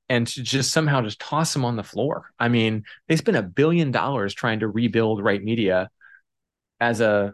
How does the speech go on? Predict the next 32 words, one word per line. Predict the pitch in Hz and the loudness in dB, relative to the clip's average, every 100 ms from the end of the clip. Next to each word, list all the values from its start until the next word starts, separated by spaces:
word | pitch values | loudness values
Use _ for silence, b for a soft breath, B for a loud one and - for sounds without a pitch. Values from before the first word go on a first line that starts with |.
| - | -8
you | 120 | -8
know, | 92 85 | -8 -10
publisher | - 156 175 135 139 | -8 -2 -2 0 0
ad | - 104 120 | 0 -2 -2
server | - 117 104 110 104 98 | 0 0 0 0 2 0
and | 85 | -2
to, | 113 | -4
like, | 98 87 - - | -4 -4 -6 0
integrate | 143 147 139 135 | 2 4 2 2
it | |
into | - 113 | 0 -2
their | 117 107 | -2 -2
search | - 135 135 - | -2 -2 -2 -2
business. | 123 110 113 110 107 | -2 0 2 0 -2
And | 101 B B B - _ - | -6 B B B -20 _ -2
I | |
mean, | 185 131 _ - | -2 -2 _ 0
imagine | 170 170 170 214 196 170 147 - | 4 6 4 0 0 0 -2 0
what | 151 151 - _ _ _ _ | 0 0 -6 _ _ _ _
anybody | 196 226 165 110 90 90 113 _ | 0 2 4 2 0 -6 -10 _
in | 127 117 | -2 0
the | 120 | 0
sort | 131 120 | 0 -2
of | |
startup | 110 127 131 - | 0 2 2 2
world | 104 95 | 0 0
could | 113 101 | 0 0
do | 120 | 0
with | 87 | 0
a | |
billion | 78 101 107 101 90 | -4 -4 -4 -4 -4
dollars. | - - - - | -6 -8 -14 -14